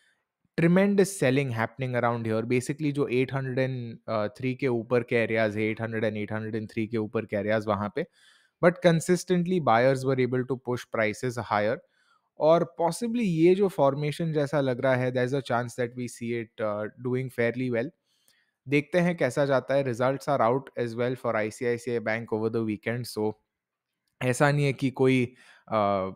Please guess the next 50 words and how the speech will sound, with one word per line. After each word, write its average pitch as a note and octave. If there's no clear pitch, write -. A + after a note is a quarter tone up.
you A#2
know, A2+
न्यूज़ D3+
इवेंट C3
है A#2+
या A#2+
वैसा A2
कुछ, A2
at G#2
least A#2+
not G#2+
that A#2+
I G#2
am A2
aware F#2+
of। -
Next D3+
up, D#3+
we D3+
look C#3
at C#3
Kotak C3
Bank। C3+
Kotak A#2
Bank B2
ने, A#2+
ठीक D#3+
है, D#3
रीजनेबली C3
अच्छा B2
किया B2
है, B2+
one G#2+
point B2+
three B2
percent B2
up। A#2+
Obviously, B2+
from C3+
the C3
low B2
to C#3
high, A#2+
it's -
a B2
much C#3+
bigger A#2+
number, A#2
it's A2+
almost B2